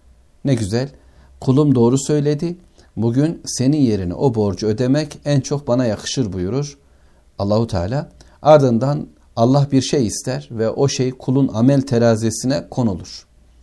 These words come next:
Yani Rabbimizin talebiyle bir şey getirilir. Artık bir dosya, bir kağıt neyse teraziye konulacak bir amel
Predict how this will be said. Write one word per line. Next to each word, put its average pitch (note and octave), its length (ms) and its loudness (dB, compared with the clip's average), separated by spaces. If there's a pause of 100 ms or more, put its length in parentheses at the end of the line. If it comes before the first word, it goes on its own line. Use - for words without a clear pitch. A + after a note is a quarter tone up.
(580)
Yani A2 180 0
Rabbimizin A2+ 500 2
talebiyle G#2+ 680 -2 (420)
bir B2 100 2
şey C3+ 280 2
getirilir. G2+ 640 -6
Artık G2 360 -6
bir G2 220 -2
dosya, G2+ 400 -4
bir G2 100 -4
kağıt G2+ 440 -2
neyse A#2+ 600 -2
teraziye G2+ 440 -2
konulacak G#2 580 -6
bir G#2 280 -6
amel C#3 320 0